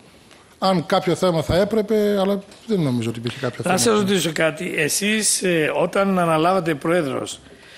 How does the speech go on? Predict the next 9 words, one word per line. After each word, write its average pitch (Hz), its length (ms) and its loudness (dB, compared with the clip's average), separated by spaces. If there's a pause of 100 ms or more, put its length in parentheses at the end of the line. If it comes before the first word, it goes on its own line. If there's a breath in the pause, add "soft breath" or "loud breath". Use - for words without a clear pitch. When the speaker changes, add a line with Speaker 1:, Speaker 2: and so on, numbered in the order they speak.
(200 loud breath)
Speaker 2:
αναλάβατε 175 800 2
σε 165 200 0
ποιο 196 420 0
ύψος 156 480 -2
την 139 120 -6
εφτά 147 320 -2
δεκαεπτά, 131 920 -2 (440)
ε, 147 100 -4 (560)
υλοποιημένη; 135 920 -4